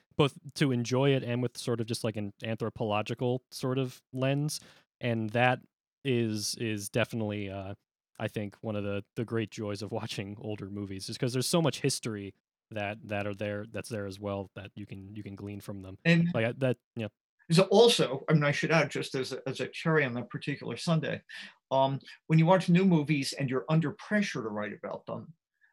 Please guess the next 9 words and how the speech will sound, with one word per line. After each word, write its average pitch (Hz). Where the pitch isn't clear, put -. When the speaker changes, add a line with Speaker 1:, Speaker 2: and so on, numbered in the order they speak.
Speaker 1:
<laughs> 123
Speaker 2:
you're 117
constantly 202
worried 139
that 131
you're 139
gonna 156
call 139
it 139